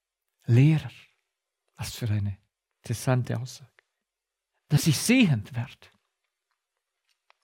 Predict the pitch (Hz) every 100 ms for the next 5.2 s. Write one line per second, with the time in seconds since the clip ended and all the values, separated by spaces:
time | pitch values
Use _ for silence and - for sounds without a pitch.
0 | _ _ _ _ _ _ _ _ _ _
1 | _ _ _ _ _ _ _ _ _ _
2 | _ _ _ _ _ _ _ _ 151 160
3 | 185 151 - 170 180 165 - - 151 143
4 | 135 123 - - 151 185 170 240 208 139
5 | 104 -